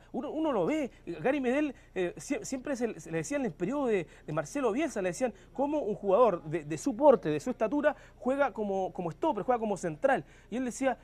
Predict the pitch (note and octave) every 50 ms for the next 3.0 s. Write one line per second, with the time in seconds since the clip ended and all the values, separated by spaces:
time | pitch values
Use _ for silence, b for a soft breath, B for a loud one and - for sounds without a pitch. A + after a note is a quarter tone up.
0 | B B G#3+ G#3+ - - G#3+ G#3 G3 - - - F3 F3 E3+ E3+ - E3 D#3+ F3
1 | B3 C#4+ A#3 - F#3 D#3 G3+ C4+ - - F3+ F#3 F#3 E3+ D#3+ F3 E3 D#3+ D3 -
2 | F3 C#3+ - B B B - E3 C#3+ E3 - - A#3+ - A#3 - - F#3 E3